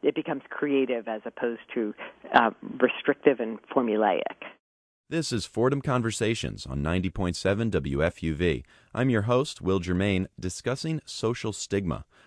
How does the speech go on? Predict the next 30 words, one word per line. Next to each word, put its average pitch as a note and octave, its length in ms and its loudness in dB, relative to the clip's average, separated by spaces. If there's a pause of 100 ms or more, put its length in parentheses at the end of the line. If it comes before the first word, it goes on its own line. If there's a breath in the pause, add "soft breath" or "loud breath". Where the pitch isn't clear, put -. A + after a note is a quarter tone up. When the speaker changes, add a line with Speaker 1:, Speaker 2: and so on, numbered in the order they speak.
(140 soft breath)
Speaker 2:
what - 160 -2
they F#2+ 160 6
are, G2 220 6
what E2 180 0
function G2 400 -2
they D#2+ 100 2
serve, F2+ 480 2
and F2+ 80 -2
the F2+ 100 0
effects C3 380 -4
they G#2+ 100 -2
can E2+ 100 -2
have G2+ 320 0
on E2+ 160 0
people, F2+ 360 -2 (420 soft breath)
with - 100 -6
Fordham D#3+ 280 2
professor B2+ 460 0
and D2 140 0
president G2 500 0
of C2 80 -10
the D#2 80 0
National A#2 380 0
Organization F2 580 0
of C2+ 80 -4
Forensic E2 380 -4
Social G2 400 -2
Work, F#2+ 240 0 (100)
Tina F#2 260 0
Mashi. C2+ 440 -4